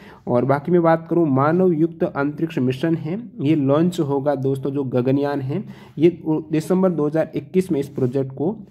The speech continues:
लॉन्च करने की योजना बनाई गई है। और जो स्पेसक्राफ्ट है वो गगनयान है।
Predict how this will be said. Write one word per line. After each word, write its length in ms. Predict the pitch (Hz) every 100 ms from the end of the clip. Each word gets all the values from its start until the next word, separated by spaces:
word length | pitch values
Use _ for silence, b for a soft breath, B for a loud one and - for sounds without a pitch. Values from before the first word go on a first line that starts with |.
| -
लॉन्च 340 | 123 131 151 147
करने 300 | 139 131 131
की 180 | 190 202 - 123
योजना 560 | 123 127 143 185 - - _ _ _ _ _ _ 127
बनाई 240 | 135 156
गई 200 | 156 160
है। 200 | 160 175
और 180 | 160 135
जो 160 | 143
स्पेसक्राफ्ट 600 | 135 160 156 - 143 135
है 60 | 139
वो 100 | 139
गगनयान 560 | 120 120 127 139 147 151
है। 500 | 139 190 - -